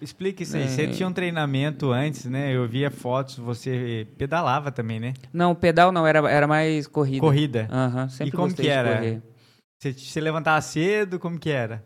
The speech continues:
Speaker 2: Então, a rotina era assim, eu, eu sempre, eu fiz dois anos lá com o professor José Augusto Barata, lá na Hardcore. Aí eu, não sei se você já ouviu falar dele, o professor,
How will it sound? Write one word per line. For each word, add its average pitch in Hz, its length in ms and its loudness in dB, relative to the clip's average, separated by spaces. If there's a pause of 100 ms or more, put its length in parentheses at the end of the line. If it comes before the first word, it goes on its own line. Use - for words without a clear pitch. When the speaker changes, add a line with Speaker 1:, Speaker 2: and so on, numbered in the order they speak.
(120)
Speaker 2:
Então, 139 240 -4
a 127 80 0
rotina 131 340 -4
era 147 60 -4
assim, 139 140 -10
eu, 135 180 -2
eu 131 120 -2
sempre, 160 800 -4
eu 113 100 -8
fiz 143 180 -10
dois 175 300 0
anos 165 260 0
lá 135 160 2
com 135 160 -6
o 135 40 -6
professor 135 760 -2 (160)
José 120 160 0
Augusto 123 400 2
Barata, 117 400 0
lá 123 100 -2
na 131 80 0
Hardcore. 131 500 -2 (1400)
Aí 117 400 -2
eu, 120 840 -6 (560)
não 117 80 -16
sei 156 140 -6
se 180 140 -8
você 147 340 -2
já 120 140 0
ouviu 117 180 -2
falar 117 260 -2
dele, 131 180 -2
o 131 40 -10
professor, 123 720 -2